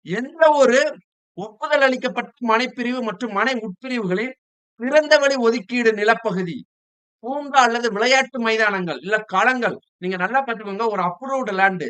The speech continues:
சி எம் டி அப்ரூவ்டா இருந்தாலும், இல்ல டி டி சி பி அப்ரூவ்டா இருந்தாலும், மனைப்பிரிவுகள் பிரிக்கப்பட்டு சாலைகள் அமைக்கப்பட்டிருக்கும். அங்க சில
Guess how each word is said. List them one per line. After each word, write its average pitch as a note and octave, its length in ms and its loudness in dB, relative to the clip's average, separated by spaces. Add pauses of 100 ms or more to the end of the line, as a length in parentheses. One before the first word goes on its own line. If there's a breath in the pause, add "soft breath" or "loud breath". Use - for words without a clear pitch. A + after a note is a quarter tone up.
(220)
சி - 220 -10
எம் C#4 180 -6
டி C4 140 -6
அப்ரூவ்டா G#3+ 420 0
இருந்தாலும், F3+ 480 0
இல்ல G#3 160 -4
டி A#3 200 -6
டி B3+ 120 -10
சி A#3+ 140 -8
பி G#3+ 100 -6
அப்ரூவ்டா F#3 360 -4
இருந்தாலும், E3 440 -4 (340)
மனைப்பிரிவுகள் A#3+ 640 -4
பிரிக்கப்பட்டு G#3 580 -8
சாலைகள் A#3+ 500 -2
அமைக்கப்பட்டிருக்கும். F#3 600 -6
அங்க A3+ 300 -6
சில A3+ 220 -4